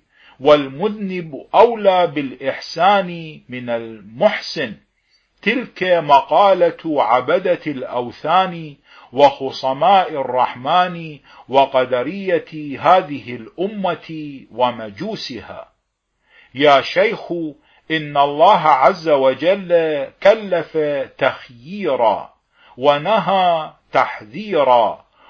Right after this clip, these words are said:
وأعطى على القليل كثيرا، ولم يعص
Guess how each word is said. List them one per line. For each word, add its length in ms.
وأعطى 920
على 340
القليل 1120
كثيرا، 920
ولم 460
يعص 540